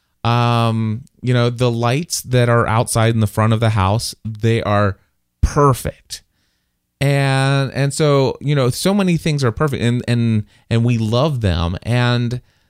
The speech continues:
you know, it's just that there was just this, this thing in the foyer that it's just like, I, is that, is that what I thought it was gonna be? And it wasn't.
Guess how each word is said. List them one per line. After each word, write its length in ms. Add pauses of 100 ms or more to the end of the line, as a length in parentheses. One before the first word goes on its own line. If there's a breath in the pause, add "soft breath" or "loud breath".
(180)
you 80
know, 140
it's 280
just 260
that 260
there 200
was 140
just 240
this, 320
this 180
thing 240
in 120
the 60
foyer 460
that 320
it's 180
just 200
like, 180
I, 320 (560)
is 220
that, 340 (420)
is 180
that 180
what 160
I 100
thought 240
it 80
was 120
gonna 140
be? 160
And 120
it 120
wasn't. 460